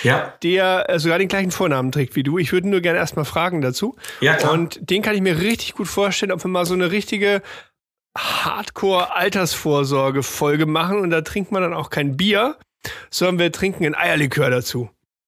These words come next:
Speaker 1: Ein
Speaker 2: Und schon
Speaker 1: Eierlikör?
Speaker 2: mal, ja, das ist wegen, wegen dem Alter, weißt du?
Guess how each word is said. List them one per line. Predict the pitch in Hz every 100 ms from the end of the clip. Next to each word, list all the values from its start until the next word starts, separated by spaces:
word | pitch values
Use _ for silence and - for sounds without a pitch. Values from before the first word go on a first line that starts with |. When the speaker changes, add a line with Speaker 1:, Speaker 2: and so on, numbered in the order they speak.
| -
Speaker 1:
Ein | 123
Speaker 2:
Und | 117
schon |
Speaker 1:
Eierlikör? | 131 156 165 -
Speaker 2:
mal, | 180 170 - -
ja, | 131 147 151 151 151
das | 147 135
ist | - 165
wegen, | 156 151
wegen | 143
dem | 147
Alter, | 143 135 151 123
weißt | 120 135 -
du? | 226